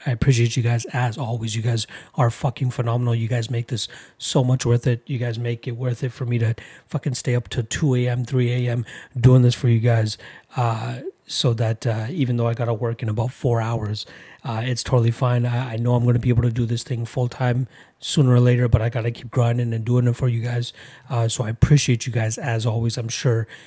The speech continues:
you can hear the tiredness in my voice, but, uh, I,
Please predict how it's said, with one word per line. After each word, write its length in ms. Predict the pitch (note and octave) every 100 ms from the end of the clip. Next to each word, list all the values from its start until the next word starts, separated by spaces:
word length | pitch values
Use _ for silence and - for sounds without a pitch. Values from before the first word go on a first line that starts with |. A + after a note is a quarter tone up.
| - -
you 100 | C3
can 140 | B2
hear 320 | A#2 B2+ A#2+
the 100 | G#2+
tiredness 560 | G#2 - A#2 A#2 A2+ -
in 140 | C3
my 120 | A#2+
voice, 320 | A2 A#2 A2+ -
but, 260 | A#2 G#2 - - - _
uh, 280 | B2+ G#2+ A#2
I, 240 | C3+ A2+